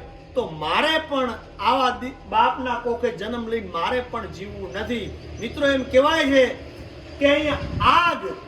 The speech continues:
અને એની અંદર પ્રેમાબાઈ પોતાના બાપનું મસ્તક લઈ અને કાયમી માટે જેમ સ્વર્ગે સિધાયા હોય એવી અમર કહાની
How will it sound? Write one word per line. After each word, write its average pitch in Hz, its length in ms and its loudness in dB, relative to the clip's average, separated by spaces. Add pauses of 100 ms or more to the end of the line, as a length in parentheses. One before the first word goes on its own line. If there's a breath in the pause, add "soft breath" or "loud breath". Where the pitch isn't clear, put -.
(880)
અને 269 200 0
એની 320 320 2
અંદર 320 480 0 (220)
પ્રેમાબાઈ 294 640 2
પોતાના 269 500 2
બાપનું 247 600 0
મસ્તક 233 440 -2
લઈ 220 360 2 (360)
અને - 300 -6 (200)
કાયમી 262 400 2
માટે 240 340 0
જેમ 220 240 -4
સ્વર્ગે 233 600 -2
સિધાયા - 500 0
હોય - 280 -2 (420)
એવી 294 300 2
અમર 381 420 0
કહાની 240 540 0